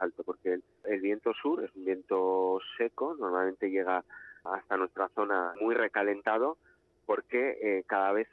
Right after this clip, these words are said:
que ese viento va superando una barrera montañosa es como que, que se calienta, ¿no? Y se seca más,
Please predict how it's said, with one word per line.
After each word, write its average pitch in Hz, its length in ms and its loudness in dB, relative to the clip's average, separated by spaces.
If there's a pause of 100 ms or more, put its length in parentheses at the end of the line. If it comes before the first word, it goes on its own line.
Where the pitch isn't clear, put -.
(120)
que 117 160 2
ese 113 180 0
viento 120 320 0
va 101 160 0
superando 110 480 0
una 104 400 2
barrera 107 380 2
montañosa 107 640 0
es 110 100 -4
como 101 360 -2
que, 95 460 2
que 92 120 -6
se - 100 -14
calienta, 101 580 0
¿no? 110 140 0
Y 123 60 -4
se 98 140 -8
seca 92 280 -2
más, 87 240 -2